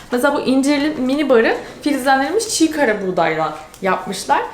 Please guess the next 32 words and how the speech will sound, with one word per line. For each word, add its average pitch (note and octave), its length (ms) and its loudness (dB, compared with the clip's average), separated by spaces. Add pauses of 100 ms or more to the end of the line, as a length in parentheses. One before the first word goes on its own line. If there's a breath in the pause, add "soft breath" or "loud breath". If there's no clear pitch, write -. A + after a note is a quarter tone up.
(180)
Ben D#4 120 4
en F#4 120 2
son G4+ 200 -2
şunu F4+ 320 -2
aldım. D4 260 -2
Çok - 180 -4
hoşuma A#3 280 -2
gitti. F#3 320 -6 (120)
Bunu B3 100 0
da A#3+ 40 2
özellikle A#3 340 2
paylaşmak G3+ 400 -4
istiyorum. E4 280 -4
Bu E4 40 0
da F4+ 80 2
filizlendirilmiş C#4+ 840 0
çıtır - 280 -4
mercimek. A3 500 0 (300 loud breath)
Şimdi D4 100 -6
mesela D#4+ 240 0
diğerlerini E4+ 580 2 (220)
haşlamanız D4+ 540 0
gerekiyor C4+ 440 2
kullanmadan F3 540 -6
önce. F3 260 -6
Hani G#3 180 -4
bir A3+ 60 -4
sudan A3 360 0
geçirmeniz A3+ 500 0
gerekiyor. G#3+ 400 0
Böyle F3+ 180 -2
işte F#3+ 240 -2